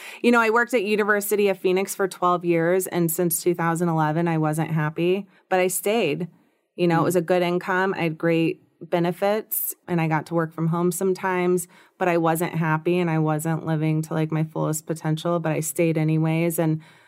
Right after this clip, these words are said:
Speaker 1: you know, I love that I get to tell people I love my job. I love what I do. I love the people that I work with.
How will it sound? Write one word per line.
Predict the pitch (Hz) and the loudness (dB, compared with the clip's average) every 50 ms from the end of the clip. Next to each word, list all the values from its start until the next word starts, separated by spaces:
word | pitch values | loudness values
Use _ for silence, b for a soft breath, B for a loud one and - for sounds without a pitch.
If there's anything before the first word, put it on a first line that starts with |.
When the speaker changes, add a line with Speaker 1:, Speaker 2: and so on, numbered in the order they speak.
| B B B B B B | B B B B B B
Speaker 1:
you | 180 180 | 0 2
know, | 170 156 151 156 - | 2 2 0 0 0
I | - 170 | 2 2
love | 180 170 175 175 170 170 160 | 2 2 2 2 2 2 2
that | 180 175 160 | 0 2 2
I | 160 160 | 2 0
get | 160 165 156 | 0 -2 -2
to | - 170 | -2 -4
tell | 160 - 180 165 160 | -4 -2 0 0 0
people | 160 - 175 175 165 185 180 170 - | 0 0 0 0 2 2 0 2 2
I | - 160 165 170 | 2 2 2 2
love | 175 165 160 151 156 | 2 2 2 2 2
my | 165 165 160 160 | 0 0 0 0
job. | 156 165 165 175 165 156 | 0 0 0 0 0 0
I | 156 156 | 0 -2
love | 151 151 156 151 151 | 0 0 0 0 0
what | 156 156 156 | 0 0 0
I | 156 | 0
do. | 156 160 165 160 156 | 0 0 0 0 0
I | 147 | 0
love | 147 151 151 151 | -2 -2 -4 -4
the | 156 147 | -4 -6
people | 156 - - 160 160 160 160 | -6 -4 -6 -4 -2 0 0
that | 160 160 156 | 0 0 0
I | 151 156 | 0 0
work | 147 151 151 156 156 | 0 -2 -2 -4 -2
with. | 160 156 151 147 156 | -2 -2 -2 -4 -6